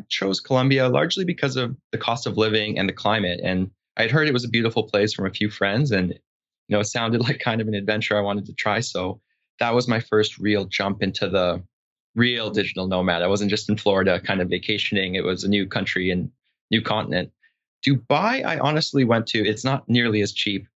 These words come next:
but it is an interesting place. I went there mostly because it was open. So during the restrictions, it was still quite an open country. It was very, it almost felt like normal life in a sense. So it was quite nice to live there. And there's people from all over the world there. So in terms of networking, I think Dubai is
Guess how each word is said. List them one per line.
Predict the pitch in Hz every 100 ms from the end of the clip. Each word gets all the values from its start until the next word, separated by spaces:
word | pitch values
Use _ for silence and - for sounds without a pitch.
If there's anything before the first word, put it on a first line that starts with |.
| _ _ -
but |
it | 101
is | 120 110
an | 98
interesting | 104 110 - 92
place. | - 95 - - _ _ _ _ -
I | 151
went | 180
there | 143 135
mostly | 127 123 120
because | 117 113
it | 98
was | 95 -
open. | 107 107 113
So | 123 92
during | 95 117
the | 113
restrictions, | - 113 - 110 110
it | 85
was | 95 -
still | 107 104 - - 107
quite | -
an | 95
open | 104 - 95
country. | 101 95 98 98 90
It |
was | 92 90
very, | 98 92 92 92 - _ _ _ _ _ -
it | 110
almost | 147 -
felt | 127
like | 113
normal | 98 110 113 104
life | 92 107 113
in | 107
a | 113
sense. | - 117 131
So | 104
it | 92
was | 90
quite | 120 107
nice | 98 104 -
to | 95
live | 95
there. | 101 95 101 - _ _ _
And | - 87
there's | 95 -
people | 113 110
from | - 95
all | 95
over | 101 92
the | 90
world | 98 92 90
there. | 85
So | -
in | 95
terms | 101 98
of | 87
networking, | 101 - 87 - 90
I | 87
think | 95 92
Dubai | 90 92 92 92 80
is | 78 -